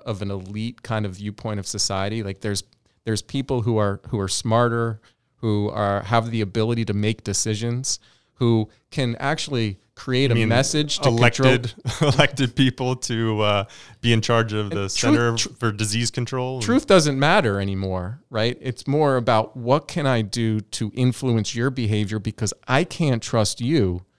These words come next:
Speaker 1: to make decisions on your own. Forget about thinking about the consequences or the impact of that. So Sean has this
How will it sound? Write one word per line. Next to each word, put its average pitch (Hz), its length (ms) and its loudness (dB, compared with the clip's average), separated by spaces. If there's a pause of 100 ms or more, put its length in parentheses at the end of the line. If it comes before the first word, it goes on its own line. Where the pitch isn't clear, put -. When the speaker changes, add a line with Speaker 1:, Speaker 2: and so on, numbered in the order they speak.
(280)
Speaker 1:
to - 140 0
make 117 300 4
decisions 107 480 -4
on 98 160 -2
your 101 140 -4
own. 104 220 0 (280)
Forget 180 260 2
about 147 300 2
thinking 123 280 -6
about 107 220 -4
the - 60 -10
consequences 117 680 -6
or 95 100 -6
the 90 160 -6
impact 101 460 -6
of 85 100 -12
that. 87 220 -12 (340)
So 123 200 -2
Sean 160 300 2
has 131 260 0
this 104 400 -6